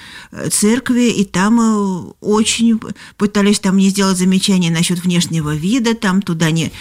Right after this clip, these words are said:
туда не иди, там, э, ту-, туда не, не, не становись». Но у меня было ощущение, что я вошла в чужой дом,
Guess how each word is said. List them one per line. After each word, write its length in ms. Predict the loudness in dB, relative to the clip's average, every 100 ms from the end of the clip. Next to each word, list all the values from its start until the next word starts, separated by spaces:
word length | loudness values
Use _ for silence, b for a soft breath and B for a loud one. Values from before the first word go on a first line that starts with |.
| B -4
туда 300 | 0 2 2
не 260 | 2 2
иди, 260 | 0 0 -2
там, 420 | 0 2 2 0 -4 -16
э, 240 | -14 -8
ту-, 160 | -6 -6 -2
туда 300 | -2 2 2
не, 140 | 0
не, 560 | -2 -6 -4 0 0 2
не 120 | 0
становись». 640 | 0 -2 0 0 0 -2 -2
Но 220 | -4 -4 B B B -4
у 40 | 0
меня 200 | 2 2
было 180 | 2
ощущение, 580 | 2 0 -2 0 2 2
что 160 | 0 0
я 160 | 0
вошла 320 | 0 0 0 -2
в 40 |
чужой 400 | 0 0 0 -2
дом, 360 | -2 -2 0